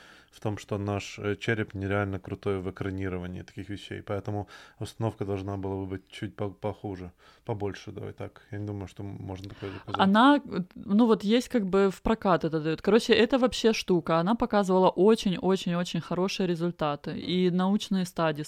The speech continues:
Speaker 2: показывали, ну, исследования научные, э, именно официальные, там, плацебо, не плацебо, вот эти вот все вещи. Точнее, не плацебо, там это я щас путаю с, э, химическими препаратами.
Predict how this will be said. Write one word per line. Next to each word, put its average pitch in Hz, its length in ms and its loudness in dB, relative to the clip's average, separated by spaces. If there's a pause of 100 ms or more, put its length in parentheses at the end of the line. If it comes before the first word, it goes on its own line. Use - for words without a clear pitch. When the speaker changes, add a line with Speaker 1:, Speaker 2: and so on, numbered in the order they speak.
Speaker 2:
показывали, 160 520 -2
ну, 170 100 0
исследования 160 600 -2
научные, 156 600 -8
э, - 280 -8
именно 165 280 2
официальные, 175 800 2
там, 147 200 -6
плацебо, 180 680 0
не 165 120 -2
плацебо, 160 540 -2
вот 151 200 -4
эти 156 200 -4
вот 151 140 -2
все - 180 -6
вещи. 185 460 0 (600)
Точнее, 170 280 0
не 165 100 0
плацебо, 196 460 2
там 156 220 0
это 151 140 -4
я 156 80 -2
щас - 160 -10
путаю 156 360 -2
с, - 220 -14
э, 151 480 -4
химическими 160 600 -6
препаратами. 165 720 -4